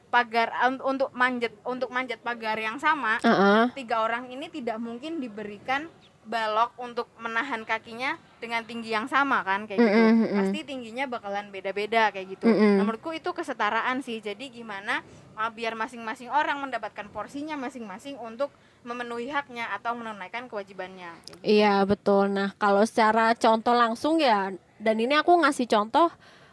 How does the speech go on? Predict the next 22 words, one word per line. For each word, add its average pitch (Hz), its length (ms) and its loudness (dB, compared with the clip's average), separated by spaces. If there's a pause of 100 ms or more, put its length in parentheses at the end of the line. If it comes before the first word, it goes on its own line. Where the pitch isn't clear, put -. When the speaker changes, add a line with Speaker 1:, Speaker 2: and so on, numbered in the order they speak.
Speaker 2:
ketika 226 320 2
udah 208 200 6
kerja, 262 400 6
berhubung 208 360 0
Speaker 1:
Hmm. 214 120 0
Speaker 2:
aku 220 140 -4
juga 202 260 -2
sudah 202 280 -6
kerja. 233 440 2
Speaker 1:
Hmm. 208 100 -2
Speaker 2:
Nah, 202 100 -2 (440)
kesetaraan 233 600 4
itu 247 240 4
bukan 233 560 2
serta-merta 226 600 0
ya, 214 440 6
misalnya, 220 640 2 (800)
misalnya 208 440 2
nih 226 320 4
kayak, 196 440 0 (880)
eh, 202 320 4
porsi 233 420 0